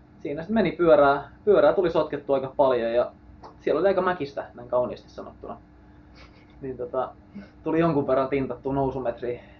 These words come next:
pyörän kanssa. Et vedin, vedin pyörän muun muassa Col de Liseraanin, joka on,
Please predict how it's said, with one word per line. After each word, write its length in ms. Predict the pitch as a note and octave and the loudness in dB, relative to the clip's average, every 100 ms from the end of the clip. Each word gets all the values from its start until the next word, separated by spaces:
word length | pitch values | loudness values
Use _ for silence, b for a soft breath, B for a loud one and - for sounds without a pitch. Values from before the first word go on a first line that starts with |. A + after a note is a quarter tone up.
| b - | b -6
pyörän 360 | C3 A#2+ A2+ | -2 -2 -2
kanssa. 340 | A2 A2 - A2 | -8 -10 -8 -10
Et 180 | - | -8
vedin, 280 | B2 C3+ B2+ - - - - - E3 | -6 -6 -6 -12 -20 -20 -20 -12 -4
vedin 180 | F#3+ | -4
pyörän 220 | E3 D#3 D3+ | 2 2 2
muun 100 | D3 | 0
muassa 240 | C#3 - - - - - - | -2 -4 -20 -20 -20 -20 -10
Col 420 | - D3+ D3 C#3+ C3+ | -2 0 2 2 2
de 100 | C#3 | 2
Liseraanin, 640 | C#3+ D3 C#3 C#3+ C3+ C3 B2 | 2 2 4 4 4 0 -6
joka 260 | A#2+ B2 | -4 -4
on, 140 | B2+ | -4